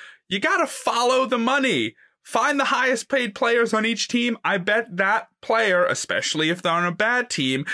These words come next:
is going to see some serious playing time. Let's get to it. Let's get to the bench of the All Who's Laughing Now team. And is there a better player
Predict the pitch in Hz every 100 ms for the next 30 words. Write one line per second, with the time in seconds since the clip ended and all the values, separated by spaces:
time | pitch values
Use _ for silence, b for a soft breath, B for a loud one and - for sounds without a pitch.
0 | B 131 123 127 139 139 143 151 160 -
1 | 120 127 - 117 120 - 131 127 127 123
2 | 123 - B - - - 127 123 123 120
3 | 120 - B _ - - 135 131 107 76
4 | 82 - _ _ _ _ _ _ _ _
5 | _ - 131 - - 208 - 226 117 151
6 | - 392 370 359 131 - 196 160 110 180
7 | - - - _ _ _ _ _ _ _
8 | _ _ _ _ - 156 165 156 151 156
9 | 190 208 196 185 - 208 226 208 185 180
10 | 180 196 - 185 185 165 156 160 160 170
11 | B B - 202 131 110 98 - B B
12 | 156 175 180 196 185 269 339 311 - -
13 | 113 107 98 107